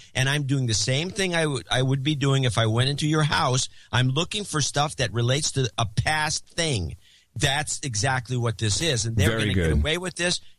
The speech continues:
Speaker 1: Everybody's calls are gonna be recorded forever. Yes, it's safe. It's gonna be there. It's not gonna be, you know, listened to, but casually,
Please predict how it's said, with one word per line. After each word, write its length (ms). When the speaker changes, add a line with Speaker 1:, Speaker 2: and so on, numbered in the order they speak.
Speaker 1:
Everybody's 600
calls 260
are 60
gonna 160
be 80
recorded 460
forever. 440
Yes, 380
it's 140
safe. 340
It's 120
gonna 180
be 180
there. 200
It's 140
not 120
gonna 160
be, 380
you 140
know, 80
listened 480
to, 200
but 200
casually, 600